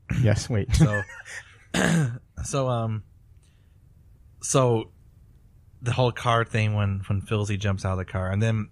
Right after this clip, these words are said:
Speaker 2: oh yeah, so then there's, there's a scene <clears throat> when Filzy is, um, trying to do something with, um, trying to fix some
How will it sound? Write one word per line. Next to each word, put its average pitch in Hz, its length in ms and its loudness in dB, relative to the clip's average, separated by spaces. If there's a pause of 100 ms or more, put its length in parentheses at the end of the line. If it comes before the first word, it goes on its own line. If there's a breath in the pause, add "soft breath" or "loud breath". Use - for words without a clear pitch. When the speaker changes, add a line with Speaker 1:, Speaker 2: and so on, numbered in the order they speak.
Speaker 2:
oh 123 100 2
yeah, 110 180 2
so 123 120 -8
then 123 320 -2 (140)
there's, 113 300 0
there's 107 260 -2
a 95 60 -8
scene 113 440 -4 (440 loud breath)
<clears throat> - 460 -20
when 113 520 4
Filzy 107 760 -2
is, 104 260 -4
um, 95 340 -6 (340)
trying 131 220 -2
to 113 60 0
do 110 160 -2
something 101 340 -4
with, 98 240 -2
um, 85 340 -6 (680)
trying 135 180 0
to 98 60 0
fix - 480 -4
some 98 480 -2